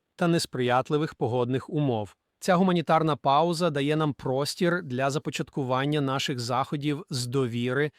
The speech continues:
та досягнення органічного, тривалого миру. Перші два кроки до миру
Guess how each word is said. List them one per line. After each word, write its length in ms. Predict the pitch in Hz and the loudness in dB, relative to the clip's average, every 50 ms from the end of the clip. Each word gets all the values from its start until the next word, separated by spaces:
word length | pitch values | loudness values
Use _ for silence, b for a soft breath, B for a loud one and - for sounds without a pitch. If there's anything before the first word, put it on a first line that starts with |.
| b b b | b b b
та 100 | - 147 | -2 0
досягнення 640 | 139 147 - - 160 151 160 170 175 165 160 160 160 | 0 0 0 2 2 4 4 4 2 2 2 0 0
органічного, 960 | - 165 147 143 131 139 135 123 127 135 - - - 156 147 143 156 156 147 - _ _ _ _ | 0 0 0 0 0 0 0 -2 -2 -2 -4 -2 0 0 0 2 2 0 0 -2 _ _ _ _
тривалого 800 | - 147 147 123 120 117 123 127 135 127 131 147 139 143 196 - | -2 -2 0 2 2 2 2 2 0 0 0 0 0 0 -4 -4
миру. 500 | - 127 127 127 123 120 120 113 110 107 _ _ _ _ _ - | -2 0 0 0 0 0 -2 -2 -4 -6 _ _ _ _ _ 0
Перші 360 | - 143 147 143 - - 160 | 2 2 2 2 2 -2 -2
два 200 | 135 127 143 139 | 0 2 2 2
кроки 380 | - - 143 147 151 - - 151 | 2 2 2 2 2 0 -2 -2
до 120 | 135 135 | 0 2
миру 360 | 131 139 156 175 180 185 170 | 2 2 2 4 2 2 0